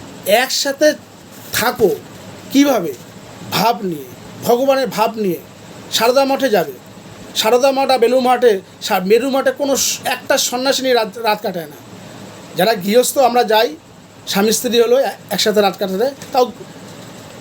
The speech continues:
ভক্ত নিবাস পুরো আলাদা, মঠের বাইরে। মঠের ভিতরে যা আছে সেটা আলাদা, সাধু সন্তদের জন্য, খুব উচ্চ মার্গের গৃহস্থ লোকদের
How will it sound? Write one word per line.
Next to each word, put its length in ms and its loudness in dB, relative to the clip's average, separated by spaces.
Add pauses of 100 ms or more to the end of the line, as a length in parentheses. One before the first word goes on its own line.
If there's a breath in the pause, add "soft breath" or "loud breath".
(200)
ভক্ত 300 0
নিবাস 320 2
পুরো 180 2
আলাদা, 320 2 (1400)
মঠের 380 4
বাইরে। 300 -4 (1700)
মঠের 240 2
ভিতরে 260 4
যা 240 2
আছে 200 -4
সেটা 280 -6
আলাদা, 340 -2
সাধু 340 -2
সন্তদের 460 -2
জন্য, 400 0 (580)
খুব 200 2
উচ্চ 220 -2
মার্গের 360 4
গৃহস্থ 360 2
লোকদের 360 0